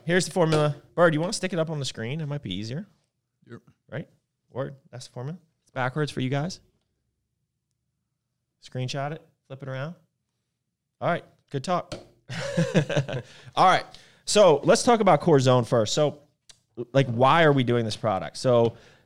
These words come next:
Speaker 1: the tagline of this product is "Advanced Nootropic for the Creative Mind." Bird, right? Like that?
Speaker 2: Love it.
Speaker 1: Love it. So there's a lot of gamer supplements out right now.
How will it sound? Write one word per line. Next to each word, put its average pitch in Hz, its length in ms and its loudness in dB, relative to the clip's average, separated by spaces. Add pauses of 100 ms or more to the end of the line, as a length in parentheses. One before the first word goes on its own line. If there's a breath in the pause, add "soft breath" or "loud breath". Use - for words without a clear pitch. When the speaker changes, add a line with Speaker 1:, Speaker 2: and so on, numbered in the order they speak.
Speaker 1:
the 131 140 0
tagline 180 600 2
of 143 60 2
this 131 120 0
product 127 420 4
is 110 180 -2
"Advanced 120 520 -2
Nootropic 131 460 -2
for 110 100 -8
the 101 80 -6
Creative 113 380 -2
Mind." 113 400 -4 (800)
Bird, 156 360 4 (260)
right? 160 360 -2
Like 131 220 -2
that? 285 280 -4 (280)
Speaker 2:
Love 117 180 -2
it. - 80 -8 (260)
Speaker 1:
Love 120 240 4
it. - 120 -6 (400 soft breath)
So 202 460 4 (520 soft breath)
there's 196 200 2
a 202 40 6
lot 156 300 2
of 151 120 -2
gamer 131 280 0
supplements 95 580 -4 (420)
out 98 200 -6
right 82 180 -10
now. 67 300 -12